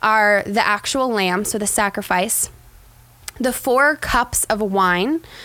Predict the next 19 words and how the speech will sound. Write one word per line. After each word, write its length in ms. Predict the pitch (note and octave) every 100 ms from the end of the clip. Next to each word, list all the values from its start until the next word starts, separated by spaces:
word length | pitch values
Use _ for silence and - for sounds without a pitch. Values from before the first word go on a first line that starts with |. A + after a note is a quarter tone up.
| - - - - A#3
and 460 | A#3+ A3+ A3 A3
the 180 | G#3+ A3
matzah 500 | A3+ G#3 G3+ F#3+ G3+
bread. 400 | F#3 - - A#3 -
So 460 | - - G#3+ G3 G3
the 80 | G#3
matzah 400 | G#3+ G3 G3 A3+
bread 260 | A#3 A3+ G#3+
is 180 | G#3+ F#3+
the, 400 | G#3 G3 G3 -
the 220 | G3 G3+
bread 280 | F#3+ A#3 B3+
that 120 | A#3
has 240 | - A3+ A3+
no 100 | G3+
leaven, 460 | G3 F#3 G#3 C#4
so 220 | C#4+ A3+
it 160 | G3 F#3+
didn't 340 | G#3+ G#3 F#3